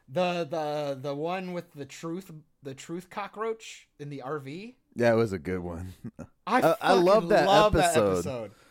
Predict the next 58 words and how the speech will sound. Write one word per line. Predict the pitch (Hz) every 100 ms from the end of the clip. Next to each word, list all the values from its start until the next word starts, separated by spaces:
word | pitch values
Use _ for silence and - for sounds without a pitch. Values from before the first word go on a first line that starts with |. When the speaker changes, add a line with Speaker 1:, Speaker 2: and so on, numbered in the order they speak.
| _ _
Speaker 1:
It | 180
was | 233 247
so | - - 294 302
well | 294 247 190
done. | 131 185 175 147
Like, | 151 147
it | 208
was | 240 214
even | 277 320 302
just, | 285 -
like, | 233 156 _
technically | - 123 - 180 175 214 214
well | 220 226
done, | 208 233
'cause, | 226 175
like, | 185 175
they | 175
obviously, | 165 170 185 214 - 190 180 - - -
that's | 294
why | 440 453 339
I |
really | 240 214 202 196
like | 170 170 -
this | 170 170
show. | - 160 143 170 175
It | 180 -
feels | 202 226 240
like | 240 208
a |
hyper | 160 147 147 147
play. | 123 - 120 92 71 - -
Speaker 2:
Yeah. | 82 85 67 120
Speaker 1:
Like, | 151
it | 180
doesn't | 208 233 208
feel | - 208
like | 202 180
a | 156
T | - 160
V | 139 131
show. | - 104 95
It | 117
completely, | - 156 180 190
Speaker 2:
And | 180
Speaker 1:
like, | 202 151
changed | - 147 151 -
the | 135
tone. | - 123 123 151 170
It, | 151
like, | 147 147
it | 151
feels | 180 214 208
like, | 208 -
um, | 170 156
the | 151
old | 147 165
Buffy | 143 135 175 180
show. | - 214 233